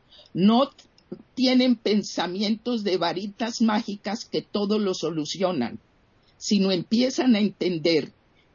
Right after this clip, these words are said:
que el animal humano, en esta posibilidad de ser interlocutor con lo que lo rodea, también va a tener que vivir con el principio de la incertidumbre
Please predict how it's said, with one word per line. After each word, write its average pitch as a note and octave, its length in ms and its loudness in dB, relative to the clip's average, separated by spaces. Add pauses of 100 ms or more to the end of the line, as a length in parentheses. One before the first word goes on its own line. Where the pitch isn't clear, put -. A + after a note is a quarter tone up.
que F#3+ 140 2
el F#3 160 2
animal F#3 720 0
humano, A3 640 0 (360)
en G3 280 -2
esta B3+ 560 -2
posibilidad F#3+ 960 -4
de A#3 120 0
ser A3+ 340 -2
interlocutor G#3+ 1200 0
con B3+ 220 0
lo G3+ 160 0
que D#3+ 100 -6
lo D#3+ 180 2
rodea, D3+ 680 -2 (840)
también B3 600 -2
va C4 80 0
a C4+ 100 -10
tener A#3 420 -2
que A#3 140 -4
vivir G3 440 -4
con A3 220 -2
el F3 160 -2
principio G#3+ 840 -2
de F#3+ 120 2
la F3+ 140 2
incertidumbre E3+ 1300 -2